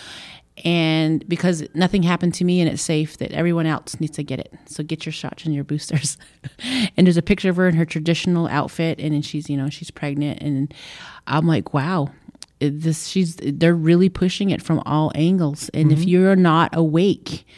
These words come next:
Speaker 1: or, or, or being, um, I guess,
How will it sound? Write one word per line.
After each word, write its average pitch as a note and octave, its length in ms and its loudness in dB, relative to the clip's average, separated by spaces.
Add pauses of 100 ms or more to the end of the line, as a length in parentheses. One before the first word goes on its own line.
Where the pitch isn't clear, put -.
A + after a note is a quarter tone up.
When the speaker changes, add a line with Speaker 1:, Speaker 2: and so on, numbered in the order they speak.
(280)
Speaker 1:
or, C#3+ 280 0
or, C#3+ 200 2
or D3 240 -2
being, E3+ 520 2 (360)
um, C#3+ 400 -2 (600)
I D#3 80 -4
guess, D3+ 400 -6